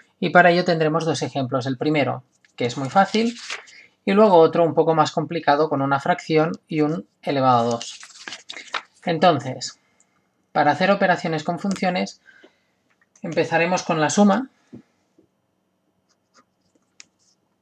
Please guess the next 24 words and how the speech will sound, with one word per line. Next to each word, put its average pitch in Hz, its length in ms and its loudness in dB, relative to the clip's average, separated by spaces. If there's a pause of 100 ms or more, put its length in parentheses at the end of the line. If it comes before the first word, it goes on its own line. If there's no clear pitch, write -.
(1400)
Y 208 100 2
nosotros 202 420 4
queremos 175 360 2
sumar 165 240 4
estas 151 280 0
dos 147 160 -2
funciones, 127 600 -4
la 131 120 -2
función 147 360 -6
f 202 220 -4
y 196 40 -4
la 160 120 0
función 135 380 -8
g. 127 240 -14 (200)
Por 170 160 0
lo 170 140 2
tanto, 160 460 0 (340)
la 147 120 0
función 165 420 -2
suma 202 440 4 (300)
será - 440 2 (920)
f - 480 -2 (1500)
más 147 260 -4
g 247 360 0